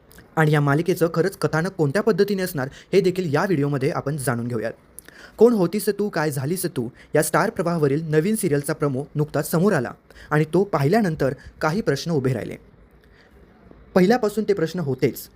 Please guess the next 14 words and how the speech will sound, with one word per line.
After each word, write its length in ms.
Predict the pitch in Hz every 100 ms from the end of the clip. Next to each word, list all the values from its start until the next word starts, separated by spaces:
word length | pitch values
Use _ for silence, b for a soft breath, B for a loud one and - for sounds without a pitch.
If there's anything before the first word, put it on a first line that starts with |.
| -
पण 120 | 147
आता 340 | 131 - 147
त्यात 280 | 147 - 156 - -
प्रश्न 260 | 147 -
आहे 200 | 131 143
जो 140 | 147 202
जोडीचा. 420 | 131 131 135 - - _ _ b b b b _
मी 140 | 147 220
बोलतोय 360 | 175 170 151
मंदार 360 | 151 151 156 220
जाधव 260 | 175 151 143
आणि 160 | 156
गिरिजा 340 | 143 143 175 185
प्रभू 280 | 143 123